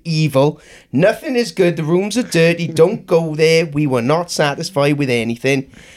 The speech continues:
Air conditioning is very weak. The hotel is far from beach. Bus is always crowded.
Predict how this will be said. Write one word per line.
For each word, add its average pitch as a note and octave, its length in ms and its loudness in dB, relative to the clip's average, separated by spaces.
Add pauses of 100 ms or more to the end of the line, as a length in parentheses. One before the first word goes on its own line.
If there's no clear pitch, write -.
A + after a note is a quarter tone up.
(240)
Air F3 180 4
conditioning F3+ 500 0
is E3 140 0
very E3+ 340 0
weak. D3 280 -2
The C#3 100 -2
hotel D3 400 0
is C#3 100 -2
far C3+ 200 -2
from C#3 220 0
beach. C3 280 -2
Bus B2 240 -2
is A#2 100 -6
always A#2+ 280 0
crowded. G2 480 -8